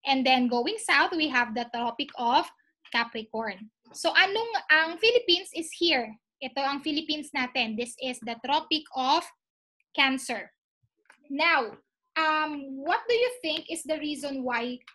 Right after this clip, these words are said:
most of the typhoons are formed in the Pacific Ocean? Using this idea of the equator and the Tropic of Capricorn and Tropic of Cancer, what do you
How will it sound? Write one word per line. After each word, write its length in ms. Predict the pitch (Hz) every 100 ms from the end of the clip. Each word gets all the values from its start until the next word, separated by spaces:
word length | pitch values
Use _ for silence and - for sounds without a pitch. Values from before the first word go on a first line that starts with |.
| _
most 240 | 277 392 -
of 160 | 403 269
the 140 | 311
typhoons 800 | 302 269 262 - 285 240 233 - 294
are 160 | 320
formed 640 | - 269 247 240 240 233 220 - _ _ _ _ _
in 100 | 330
the 120 | 339 330
Pacific 480 | 311 269 254 240
Ocean? 400 | 240 233 - 214 - - _ _ _ - _ _ _ _ _ _ - _ -
Using 340 | 330 330 370
this 220 | 339 330 -
idea 560 | 285 254 269 320 320 269
of 140 | 254 254
the 80 | 262
equator 880 | 247 - 262 285 330 330 277 247 226 226
and 180 | 233
the 80 | 233 233
Tropic 320 | 285 285 262
of 160 | 240 233 -
Capricorn 640 | 262 269 277 254 240 226
and 180 | 226 220
Tropic 320 | 247 247 254 240
of 80 | 240 -
Cancer, 420 | 240 240 233 220
what 220 | 220 262
do 60 | 285
you 100 | 285